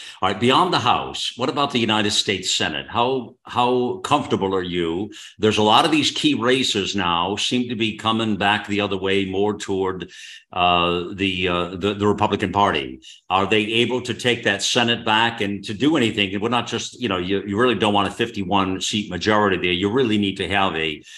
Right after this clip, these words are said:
because some of the Republicans are rhinos and vote with the Democrats on key issues. So you really need a, a fifty-four, fifty-five, fifty-six majority. Can they do that with the Senate?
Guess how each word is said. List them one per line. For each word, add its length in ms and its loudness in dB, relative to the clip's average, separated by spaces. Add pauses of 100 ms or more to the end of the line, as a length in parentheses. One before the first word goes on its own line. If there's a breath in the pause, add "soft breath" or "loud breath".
(160 loud breath)
because 280 0
some 180 4
of 80 2
the 80 2
Republicans 640 -2
are 100 0
rhinos 560 0
and 140 -4
vote 220 0
with 80 -8
the 60 -6
Democrats 600 0
on 320 -4
key 240 2
issues. 420 0
So 60 0
you 180 0
really 300 2
need 240 0
a, 260 -4 (320 loud breath)
a 160 0
fifty-four, 520 2
fifty-five, 520 0
fifty-six 540 -4
majority. 420 0
Can 320 0
they 160 2
do 220 0
that 260 -2
with 140 -8
the 60 -12
Senate? 340 -4